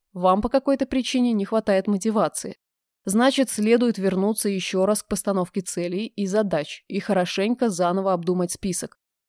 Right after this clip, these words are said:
Легко получается лишь то, чего вы на самом деле хотите.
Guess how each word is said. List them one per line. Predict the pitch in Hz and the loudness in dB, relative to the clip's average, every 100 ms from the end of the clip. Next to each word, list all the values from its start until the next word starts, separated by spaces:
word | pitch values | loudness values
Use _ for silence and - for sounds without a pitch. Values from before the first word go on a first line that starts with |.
| _ _ - | _ _ 0
Легко | 226 226 269 | 0 4 2
получается | - 185 190 233 202 - | 4 0 0 0 0 0
лишь | 185 180 - | -2 -4 -2
то, | 269 277 269 | 0 0 -2
чего | - 233 220 | -8 -2 2
вы | 233 214 | 2 2
на | 185 | 0
самом | - 180 185 | 0 0 0
деле | 175 165 | -2 -4
хотите. | 160 175 175 156 - | -4 -4 -4 -8 -10